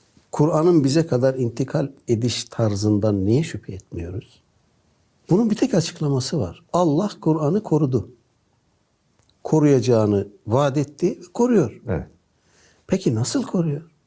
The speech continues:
Speaker 1: Allah Teala'nın Kur'an'ı koruduğuna imanımız, itminanımız tam. Peki bunu nasıl yapıyor?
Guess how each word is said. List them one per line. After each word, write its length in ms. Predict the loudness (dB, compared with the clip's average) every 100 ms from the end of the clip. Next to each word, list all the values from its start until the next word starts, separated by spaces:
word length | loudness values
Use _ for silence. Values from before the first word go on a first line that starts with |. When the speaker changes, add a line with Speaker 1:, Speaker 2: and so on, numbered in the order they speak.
| _ _ -4
Speaker 1:
Allah 300 | 0 0 0
Teala'nın 420 | -2 0 2 0
Kur'an'ı 460 | -2 -2 0 0 0
koruduğuna 640 | 0 0 2 2 2 2
imanımız, 640 | 2 4 4 4 2 0
itminanımız 760 | -2 -4 0 2 2 0 -4 -6
tam. 240 | -4 -2 -4 -10 _ _ _ _ _
Peki 320 | -4 0 0 0
bunu 220 | 2 2
nasıl 340 | 2 -2 -2
yapıyor? 360 | -2 -6 -10